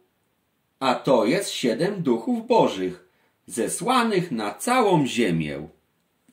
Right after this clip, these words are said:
Rany na jego rękach będą nam na wieki przypominać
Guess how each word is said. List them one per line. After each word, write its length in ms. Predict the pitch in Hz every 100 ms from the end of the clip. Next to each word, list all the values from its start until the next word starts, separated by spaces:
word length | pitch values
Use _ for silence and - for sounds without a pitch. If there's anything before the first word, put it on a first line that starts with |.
| _ _ _ _ _ -
Rany 680 | 117 151 139 113 131 180 151
na 220 | 135 131
jego 400 | 147 196 165 143
rękach 680 | 135 170 135 113 151 202 123
będą 400 | 123 107 196 202
nam 380 | 123 120 196 185
na 160 | 175
wieki 420 | 127 113 107 -
przypominać 880 | 90 165 - 127 107 101 117 190 -